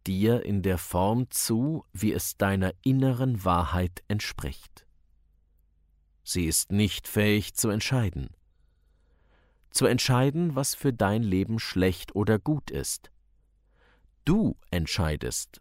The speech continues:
was für dein Leben schlecht oder gut ist. Es fließt dir immer die Energie zu, die deiner inneren, also geistigen Wahrheit entspricht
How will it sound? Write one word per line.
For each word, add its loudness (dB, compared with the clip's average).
was -4
für -4
dein -2
Leben -2
schlecht -6
oder -4
gut -8
ist. -10
Es 2
fließt 0
dir 4
immer 4
die 4
Energie 0
zu, 0
die 0
deiner 0
inneren, 0
also 2
geistigen -2
Wahrheit 0
entspricht -2